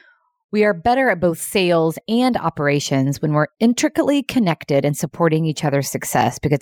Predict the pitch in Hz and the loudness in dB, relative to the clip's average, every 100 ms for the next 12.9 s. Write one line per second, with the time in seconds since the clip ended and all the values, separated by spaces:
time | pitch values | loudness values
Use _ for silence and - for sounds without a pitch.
0 | - 190 - 208 135 135 135 139 139 139 | 0 0 0 -2 0 0 0 2 0 0
1 | 139 - 147 143 135 135 131 127 - _ | -4 0 0 0 2 2 2 -2 -6 _
2 | _ _ _ _ _ _ _ - 247 - | _ _ _ _ _ _ _ 0 2 2
3 | 214 220 226 214 185 - - 151 147 147 | -2 0 2 0 -2 -6 -2 0 0 0
4 | 147 147 151 175 185 226 190 131 135 185 | -2 -2 2 2 2 0 -2 -4 -4 -4
5 | - - 143 139 - 196 190 190 156 147 | -8 -2 0 0 0 0 0 0 0 0
6 | 131 - - - 175 196 196 - 175 214 | 0 -6 -6 -2 0 0 -4 -4 0 0
7 | - - 170 131 147 143 143 - 185 196 | 0 -2 -2 0 0 0 -2 -2 0 0
8 | - - 143 180 165 165 170 143 - 180 | -4 -10 -6 -4 -2 -2 -2 -6 -2 -2
9 | - 202 139 147 139 143 165 233 185 147 | -2 -2 0 0 0 0 -2 -2 -4 -2
10 | 127 - 127 - - _ _ _ _ - | -4 -2 -4 -4 -10 _ _ _ _ -8
11 | 160 175 170 - 156 147 143 - 131 - | 0 2 0 -2 0 0 -2 -4 -6 -2
12 | 135 127 - 139 127 127 107 - | -2 -2 -2 0 0 0 -4 -8